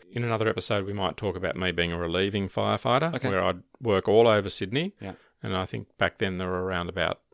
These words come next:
Speaker 1: seventy-five fire stations,
Speaker 2: Mm-hmm.
Speaker 1: and every single shift I could be at a different fire station.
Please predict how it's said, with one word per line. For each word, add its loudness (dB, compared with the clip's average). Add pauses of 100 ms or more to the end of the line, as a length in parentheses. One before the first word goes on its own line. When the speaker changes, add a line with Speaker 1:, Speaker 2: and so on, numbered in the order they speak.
(160)
Speaker 1:
seventy-five 0
fire 0
stations, -4
Speaker 2:
Mm-hmm. -10 (160)
Speaker 1:
and 0
every 0
single -2
shift -2
I 0
could -10
be -4
at -4
a -10
different -8
fire 0
station. -8